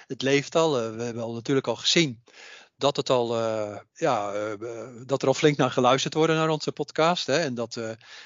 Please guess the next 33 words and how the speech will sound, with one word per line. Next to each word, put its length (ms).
dat 140
we 60
al 120
echt 200
voelen 220
van, 160
ja, 360
eh, 60
mensen 280
zitten 200
al 80
te 120
wachten 300
van, 140
ja, 160
wat 160
is 80
het 100
vervolg, 420
hè? 240
Wanneer? 340
En 100
wa-, 160
<laughs> 600
maar 100
goed, 140
daar 100
zijn 180
we 60
al 300
flink 240
mee 120
bezig. 600